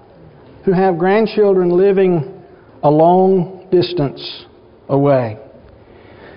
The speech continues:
As a matter of fact, that has become the norm in our nation to a great degree in the past fifty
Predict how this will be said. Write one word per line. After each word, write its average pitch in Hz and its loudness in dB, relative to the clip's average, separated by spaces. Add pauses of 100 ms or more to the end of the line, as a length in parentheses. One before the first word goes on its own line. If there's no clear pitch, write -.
As - -8
a 170 0
matter 220 4
of 202 -2
fact, 262 0
that 214 2
has 202 2
become 202 0
the 175 2
norm 175 2 (1400)
in 151 -2
our 156 2
nation 160 -2 (600)
to 151 0
a 139 2
great 143 0
degree 180 0
in 151 -2
the 143 -4
past 165 -6 (220)
fifty 349 -2